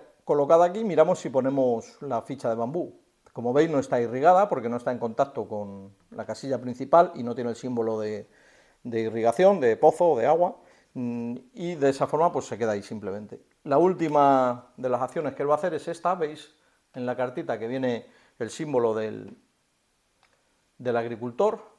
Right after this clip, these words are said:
¿vale? Pues toma una carta de agricultor y se la lleva a su set. Ya tiene cuatro cartas. Nos da el turno a nosotros.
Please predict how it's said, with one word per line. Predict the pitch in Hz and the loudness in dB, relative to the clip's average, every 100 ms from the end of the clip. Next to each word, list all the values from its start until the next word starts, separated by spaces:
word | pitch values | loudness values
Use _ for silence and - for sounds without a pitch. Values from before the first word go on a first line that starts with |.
| - | -10
¿vale? | 127 185 | -8 -6
Pues | 185 - | -8 -6
toma | - 123 | -2 0
una | 104 107 | 0 0
carta | 123 131 | 0 4
de | 151 | 4
agricultor | 170 196 214 214 - | 4 0 2 2 0
y | 139 | -8
se | 139 | 0
la | 135 | 2
lleva | 151 160 | 4 2
a | - | 0
su | - | -10
set. | 110 113 | -8 -2
Ya | 127 147 | 0 0
tiene | 180 190 - | 0 -4 0
cuatro | 151 156 135 | 0 2 2
cartas. | 117 95 95 - - _ | 0 0 -4 -4 -20 _
Nos | 123 123 | -4 0
da | 135 160 | 6 6
el | 147 | 4
turno | 160 147 139 127 | -4 2 4 4
a | |
nosotros. | 113 101 - - | 2 -2 -8 -12